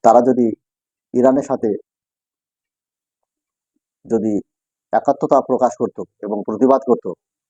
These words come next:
বা পাকিস্তানও যদি এর সাথে প্রতিবাদ করত, যেটা সো-, ইয়ে, মালয়েশিয়া করেছে, মালয়েশিয়া প্রায় প্রতিবাদ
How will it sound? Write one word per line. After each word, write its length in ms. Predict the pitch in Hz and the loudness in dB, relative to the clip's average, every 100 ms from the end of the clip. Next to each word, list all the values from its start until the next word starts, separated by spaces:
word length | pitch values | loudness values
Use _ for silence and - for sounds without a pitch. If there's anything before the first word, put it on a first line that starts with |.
| _ _ _ _ _ _ _ _ _ _ _ _ | _ _ _ _ _ _ _ _ _ _ _ _
বা 200 | 104 107 98 - _ _ _ _ _ _ _ _ _ _ _ _ _ - | -2 0 0 -2 _ _ _ _ _ _ _ _ _ _ _ _ _ 0
পাকিস্তানও 440 | 120 135 - 160 | 0 0 0 2
যদি 160 | 151 147 | 4 4
এর 100 | 131 | 2
সাথে 220 | 123 131 113 - _ | 0 0 0 -2 _
প্রতিবাদ 320 | 113 123 131 - | 0 2 2 0
করত, 180 | 123 - - _ _ _ | -6 -6 -12 _ _ _
যেটা 260 | 113 - - - _ _ _ _ _ _ | -10 -6 -6 -8 _ _ _ _ _ _
সো-, 340 | _ - 123 117 113 107 110 | _ -4 -4 -4 -14 -18 -16
ইয়ে, 240 | 110 110 101 95 | -2 -2 -2 2
মালয়েশিয়া 400 | 117 127 127 120 | 4 4 2 -2
করেছে, 300 | 110 104 95 - | -2 -4 -8 -6
মালয়েশিয়া 340 | 104 110 117 113 - _ | -4 -2 -2 -4 -4 _
প্রায় 200 | 120 123 | 4 4
প্রতিবাদ 360 | 120 107 104 | 4 0 0